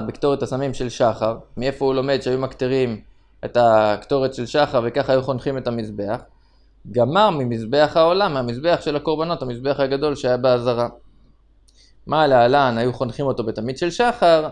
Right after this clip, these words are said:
אף כאן בקטורת הסמים של שחר. איך היו חונכים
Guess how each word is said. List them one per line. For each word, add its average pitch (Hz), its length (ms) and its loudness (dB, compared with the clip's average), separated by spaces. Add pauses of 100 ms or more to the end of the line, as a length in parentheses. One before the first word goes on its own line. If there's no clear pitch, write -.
אף 143 260 -4
כאן 160 300 2
בקטורת 127 360 -2
הסמים 110 400 -4
של 107 140 -10
שחר. 95 440 -10 (1120)
איך 175 180 2
היו 170 160 4
חונכים 151 880 0